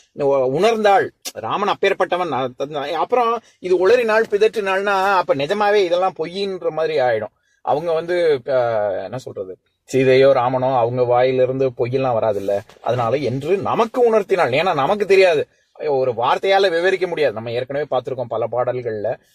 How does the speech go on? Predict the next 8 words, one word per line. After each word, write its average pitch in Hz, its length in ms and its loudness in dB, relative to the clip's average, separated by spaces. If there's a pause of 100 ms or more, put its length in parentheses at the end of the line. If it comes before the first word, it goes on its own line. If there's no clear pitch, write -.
(140)
கடவுளின் 147 560 0
கண்டவர் 139 380 0
விண்டிலர், 135 400 -2
விண்டவர் 135 360 -2
கண்டிலர் 127 380 -2
அப்படின்னு 127 280 -4
சொல்லியாச்சுன்னா, 127 520 -2
கடவுளினுடைய, 135 840 0